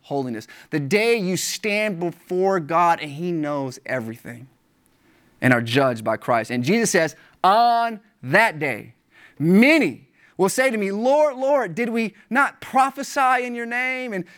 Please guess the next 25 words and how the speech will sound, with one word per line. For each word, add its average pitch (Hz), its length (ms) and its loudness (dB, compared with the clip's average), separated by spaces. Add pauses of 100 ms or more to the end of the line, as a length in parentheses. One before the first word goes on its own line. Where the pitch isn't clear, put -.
(100)
cast 277 340 -2
out 247 220 -4
demons 277 400 -4
in 247 200 -4
your 233 120 0
name 254 500 0
and 170 140 -2 (260)
do 285 260 2
many 269 260 -2
mighty 254 280 0
works 247 380 0
in 240 80 -8
your 226 100 -8
name?'" 254 260 -4
In 226 60 -4
other 254 140 0
words, 254 180 2
they're 233 140 2
laying 302 560 0
before 262 320 -2
Jesus' 247 640 -6
feet 311 360 -4
their 240 140 2
spiritual 277 760 -2
resumes. 269 1000 -2